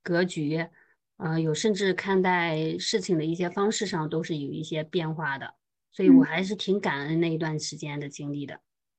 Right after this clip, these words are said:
Speaker 2: 那个时候刚刚好就是互联网公司特别，特别火热的一个阶段。
Speaker 1: 是的，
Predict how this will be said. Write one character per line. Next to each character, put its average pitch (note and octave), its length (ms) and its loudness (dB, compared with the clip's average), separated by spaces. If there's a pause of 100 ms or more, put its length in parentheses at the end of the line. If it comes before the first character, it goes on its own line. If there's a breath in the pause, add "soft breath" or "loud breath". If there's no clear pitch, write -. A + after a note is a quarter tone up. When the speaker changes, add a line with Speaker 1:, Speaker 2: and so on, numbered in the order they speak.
(260)
Speaker 2:
那 C#4+ 180 10
个 A#3 80 6
时 A3 240 2
候 A3+ 200 6 (720)
刚 B3 160 8
刚 C4 200 8
好 G#3 160 2
就 A3+ 160 0
是 A3+ 160 2
互 A3 140 4
联 A3 140 6
网 G3+ 160 6
公 A3 180 4
司 A3+ 180 -2
特 G#3+ 200 -2
别， G3+ 180 4 (180)
特 G#3 120 2
别 G3+ 120 6
火 G3+ 280 0
热 G3+ 100 4
的 G#3 140 6
一 F#3+ 80 2
个 G3 100 2
阶 G3 200 0
段。 - 160 -8 (420)
Speaker 1:
是 - 160 -2
的， D3+ 200 -4